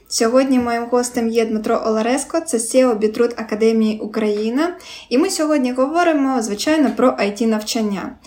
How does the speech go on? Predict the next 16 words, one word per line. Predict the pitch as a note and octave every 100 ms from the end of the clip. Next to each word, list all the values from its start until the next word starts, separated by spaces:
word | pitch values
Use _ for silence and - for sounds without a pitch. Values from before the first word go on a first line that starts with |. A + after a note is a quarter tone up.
| - - - -
Тож, | B3 B3 B3 - A#3+
Дмитро, | A#3+ B3+ A#3
хотіла | A3 A3 F#4
б | F4+
тебе | A#3 B3 D4
розпитати | C4 - A3+ D#4+ F4+ D#4
взагалі | C4 A3+ B3 D4
про | D#4+ C4 C#4
академію, | C4 B3+ G#3+ B3+ F4+ F4+ E4 C#4+ C4
про | A3+
те, | A#3 D4 D#4 D#4 D4+
чому | B3+ B3 C4+
ти | B3
віриш | G#3+ A#3+ D4+ F4 D#4+ C#4
в |
навчання, | C4+ C4+ - C4+ C4 C4+ C4+